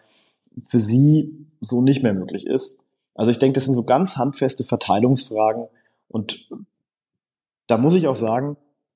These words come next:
da haben wir in den letzten Jahren den Fokus nicht klar genug gesetzt. Wir haben vieles gemacht, aber wir müssen den Fokus noch viel,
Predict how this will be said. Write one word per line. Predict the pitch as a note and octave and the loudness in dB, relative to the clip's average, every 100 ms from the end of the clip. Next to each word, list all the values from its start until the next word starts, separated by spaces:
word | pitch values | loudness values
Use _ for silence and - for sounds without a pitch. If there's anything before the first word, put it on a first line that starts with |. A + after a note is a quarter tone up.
| _ | _
da | A2 G2+ | -2 0
haben | B2 D#3 | 0 2
wir | C#3+ | 0
in | B2+ | 0
den | A2+ | 0
letzten | A2 - - A#2 | 0 -2 -4 -4
Jahren | G2+ G2+ A#2 G2 _ | 0 0 -2 -6 _
den | A2+ | -2
Fokus | G#2 B2 B2+ B2+ A#2+ - - - A2 | 0 0 2 2 2 0 -4 -8 0
nicht | A#2 B2 - - | 2 2 -4 -6
klar | A2 G2 G2+ | -2 0 0
genug | A2 G#2+ G#2 | 0 -2 -2
gesetzt. | A2+ F#2+ A2 - - - | -4 -2 -2 -4 -10 -10
Wir | F2 | -2
haben | G#2+ F3 | 0 2
vieles | F#3 G3 F3+ | 2 0 0
gemacht, | F3+ D3 D#3 - _ _ _ | -2 -6 -8 -16 _ _ _
aber | - A2 G#2+ | -2 2 2
wir | G#2+ | 2
müssen | B2 - B2 | 0 2 0
den | G#2+ | 0
Fokus | B2+ A#2+ A#2 | -2 -2 -4
noch | G#2+ - | -6 -6
viel, | - C#3 C3+ C3+ | 0 4 4 2